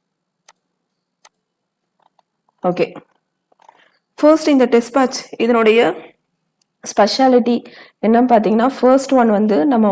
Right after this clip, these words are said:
ஒவ்வொரு சப்ஜெக்ட் வைஸ் வந்து கவர் பண்ண போறோம். ஆனா எல்லா சப்ஜெக்ட்ஸ்லயுமே உங்களுக்கு வந்து ஆப்டிடியூட் or கரண்ட் அஃபேர்ஸ் or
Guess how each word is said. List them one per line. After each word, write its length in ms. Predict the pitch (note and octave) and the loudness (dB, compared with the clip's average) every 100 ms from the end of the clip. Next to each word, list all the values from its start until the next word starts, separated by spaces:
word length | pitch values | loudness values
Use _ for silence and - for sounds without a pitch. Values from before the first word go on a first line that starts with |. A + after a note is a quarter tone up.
| F#3+ | 0
ஒவ்வொரு 320 | A3 B3+ B3 A#3+ | 2 2 2 0
சப்ஜெக்ட் 420 | G3 - C#4 C4+ | -2 0 -2 2
வைஸ் 200 | B3 C4+ A#3 | 0 0 -2
வந்து 140 | A3+ A3+ | -2 2
கவர் 220 | G3+ G#3 | 2 0
பண்ண 140 | G#3 G3 | -2 -2
போறோம். 260 | F3+ F#3+ A3 - - - - _ G3+ | -2 -2 -4 -10 -20 -20 -20 _ 0
ஆனா 140 | A#3+ D4 B3 | 2 4 4
எல்லா 220 | A3 B3 C4 B3+ | 4 6 4 2
சப்ஜெக்ட்ஸ்லயுமே 600 | G#3+ C4+ - A#3+ A#3 C#4 | 0 0 -2 -2 0 2
உங்களுக்கு 300 | B3+ A3 G#3+ | 2 2 0
வந்து 180 | G#3+ B3 E4+ - - G3+ | 2 2 0 -4 -8 -4
ஆப்டிடியூட் 520 | A3 B3+ B3 C4 D4+ - - _ _ _ _ - F#3+ | -2 -2 -2 0 0 -2 -10 _ _ _ _ -4 2
or 100 | A#3 B3+ G#3+ | 2 2 0
கரண்ட் 280 | G#3+ A3 A3+ | 0 0 -2
அஃபேர்ஸ் 440 | A#3 B3 D#4+ - - - G#3+ | 2 2 2 -2 -12 0 4
or 100 | B3+ | 4